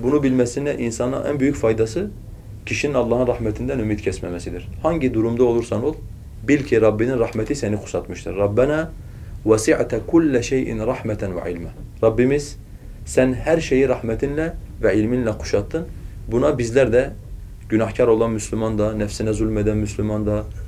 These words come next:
kim olursa olsun Allah Azze ve Celle'nin bu ayetimin kapsamı içerisindedir. Şimdi kardeşler, normalde biz dedik ki dersin en başında hatırlarsanız Allah'ın sıfatlarını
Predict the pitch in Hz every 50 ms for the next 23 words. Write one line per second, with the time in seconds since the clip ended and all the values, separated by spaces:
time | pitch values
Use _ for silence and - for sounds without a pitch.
0 | - - - 190 151 123 113 110 - - - 104 104 - - 156 175 - - -
1 | - - - - - 107 107 117 120 117 107 107 104 104 104 117 110 107 107 113
2 | 117 110 110 110 107 107 104 101 101 - 110 120 135 147 165 - - - - -
3 | - - - - 101 - - 95 95 95 95 - - 92 92 90 - 92 92 92
4 | - 95 - - - - - - - - - - - - - - - - - -
5 | - - - - - - - - - - - - - - - 147 147 147 147 170
6 | 165 156 160 151 - - 139 131 127 127 127 127 127 131 139 147 143 151 143 131
7 | 143 147 185 185 - - 131 131 131 - - - - - - - - - - -
8 | - - 107 104 101 - - 123 - 113 107 104 98 - - 101 101 101 110 -
9 | - - - 107 104 101 - 107 101 104 104 104 - 113 123 147 151 - - -
10 | - - - - - - - 113 117 117 123 127 143 147 147 - - - 120 -
11 | - 117 113 120 135 151 165 190